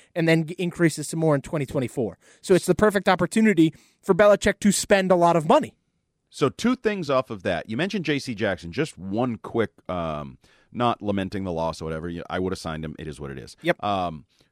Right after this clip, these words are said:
Speaker 2: I think it's a great landing spot for him
Speaker 1: Oh,
Speaker 2: because
Speaker 1: awesome.
Speaker 2: he's the fourth best player at best on that defense.
Speaker 1: Yeah, 'cause
Speaker 2: So
Speaker 1: it's Bosa, Mac. Uh, you also have,
Speaker 2: And
Speaker 1: what, Casey
Speaker 2: Derwin
Speaker 1: Hayward?
Speaker 2: James.
Speaker 1: And Derwin
Speaker 2: Derwin
Speaker 1: James?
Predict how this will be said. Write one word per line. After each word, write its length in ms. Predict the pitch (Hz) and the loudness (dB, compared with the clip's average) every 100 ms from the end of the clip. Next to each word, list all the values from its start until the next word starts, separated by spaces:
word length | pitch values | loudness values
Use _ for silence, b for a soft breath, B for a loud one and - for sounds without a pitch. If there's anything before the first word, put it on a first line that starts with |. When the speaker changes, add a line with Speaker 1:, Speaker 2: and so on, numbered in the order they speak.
| _ | _
Speaker 2:
I 120 | - 165 | 4 4
think 160 | 160 | 4
it's 100 | 117 | 0
a 60 | 98 | -6
great 320 | 82 101 107 | -2 -2 -2
landing 260 | 107 101 95 | -2 -4 -6
spot 300 | - 92 85 | -2 -2 -2
for 100 | 82 | -6
him 180 | 92 98 | -6 0
Speaker 1:
Oh, 80 | 151 | 0
Speaker 2:
because 240 | 110 85 | 2 2
Speaker 1:
awesome. 540 | 170 147 117 151 101 - _ _ | 2 2 0 -4 -4 -12 _ _
Speaker 2:
he's 260 | 123 117 | -4 -2
the 100 | 123 | -2
fourth 440 | 107 - 156 180 - | -4 0 0 0 -2
best 240 | 131 123 | -4 -4
player 320 | - 127 127 98 | -4 -2 2 2
at 200 | 90 80 | 0 -2
best 420 | 95 123 - - _ | -4 -4 -8 -20 _
on 160 | - 98 | -6 -4
that 180 | 95 85 | -4 -4
defense. 520 | 104 92 62 - - | -6 -6 -10 -14 -6
Speaker 1:
Yeah, 100 | 165 | 0
'cause 160 | 165 185 | 2 6
Speaker 2:
So 140 | 170 | 6
Speaker 1:
it's 60 | 104 92 | 6 4
Bosa, 520 | 170 175 196 208 214 202 | 4 4 4 4 2 0
Mac. 580 | 120 139 156 180 208 - _ _ _ - | -4 0 2 2 -2 -10 _ _ _ -2
Uh, 320 | 147 139 131 | 2 4 4
you 80 | 135 | 4
also 180 | 170 196 | 4 4
have, 80 | 175 | 4
Speaker 2:
And 40 | |
Speaker 1:
what, 120 | 165 - | 2 0
Casey 180 | 170 113 | 2 4
Speaker 2:
Derwin 220 | 120 123 | 6 6
Speaker 1:
Hayward? 260 | 180 202 | 6 6
Speaker 2:
James. 320 | 208 73 - - | 4 -2 -10 -2
Speaker 1:
And 140 | 165 | 2
Derwin 200 | 160 170 | 4 6
Speaker 2:
Derwin 160 | 185 143 | 6 6
Speaker 1:
James? 300 | 143 165 202 | 4 4 4